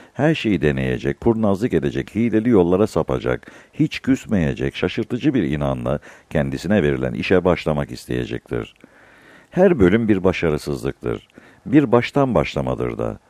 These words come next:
Mantık değildir bu, azimliliktir. Bu inadın enginliği yapıtın trajikliğini oluşturur. K şatoya telefon ettiği zaman duyduğu bulanık ve karışık sesler, belirsiz kahkahalar, uzak seslenişlerdir.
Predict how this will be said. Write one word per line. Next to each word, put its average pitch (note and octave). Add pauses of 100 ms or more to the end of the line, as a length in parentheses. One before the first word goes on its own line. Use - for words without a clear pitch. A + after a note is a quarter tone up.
(380)
Mantık C#3
değildir A2+
bu, B1
azimliliktir. F#2+ (400)
Bu B2+
inadın F2
enginliği D2
yapıtın D#2
trajikliğini F2
oluşturur. A#1+ (1000)
K E3+
şatoya D#3+
telefon C#3+
ettiği G2
zaman C#2+
duyduğu G#2+
bulanık F#2+
ve D2+
karışık E2
sesler, C2+ (300)
belirsiz D2
kahkahalar, C2+
uzak G#2
seslenişlerdir. F#2